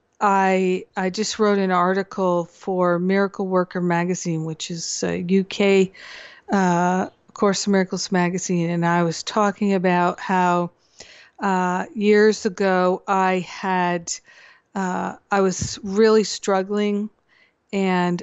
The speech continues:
I had twenty thousand dollars in credit card debt,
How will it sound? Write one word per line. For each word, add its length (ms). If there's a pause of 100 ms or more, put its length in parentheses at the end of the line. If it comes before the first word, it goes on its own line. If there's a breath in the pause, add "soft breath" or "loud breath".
I 120
had 240
twenty 320
thousand 520
dollars 720
in 160
credit 400
card 340
debt, 540